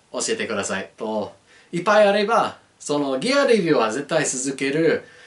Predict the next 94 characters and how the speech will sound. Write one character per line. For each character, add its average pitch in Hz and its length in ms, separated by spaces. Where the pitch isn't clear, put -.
サ 156 180
バ 156 140
ゲ 151 80
ー - 20
と、 110 160
今、 113 260
シ 175 140
ュ 180 40
ー - 40
テ 180 60
ィ 175 40
ン 170 40
グ 156 180
の 104 340
ビ 127 160
デ 123 80
オ 107 60
を 101 80
作 - 140
っ - 20
て 113 100
た 104 80
り 101 60
と 101 100
か、 92 220
ナ 107 140
イ 107 60
ト 110 120
ビ 104 120
ジ 101 80
ョ 101 40
ン - 20
と 98 80
か 92 240
は、 90 200
ビ 127 80
デ 120 60
オ 104 100
作 - 260
り、 240 260
ち 254 100
ょ - 20
っ - 40
と 220 160
辛 214 280
い 220 100
け 220 160
ど、 233 240
そ - 140
れ 233 60
は 233 60
も 233 60
っ - 20
と 214 120
ト - 100
レ 151 80
ー 180 40
ニ 175 60
ン - 20
グ 151 100
し 139 120
な 127 120
い 113 80
と 117 80
い 107 60
け 117 100
な 110 120
い 110 60
か 233 140
ら、 151 100
そ 202 180
れ 226 80
も 233 200
絶 247 180
対 233 240
出 226 100
る 214 120
け 196 120
ど、 220 360
も 156 160
し 143 360
ボ 131 120
ク - 100
シ 139 140
ン 127 40
グ 110 120
と 98 100
フ 151 120
ィ - 20
ッ 151 40
ト 151 60
ネ 135 140
ス 120 160
の 95 260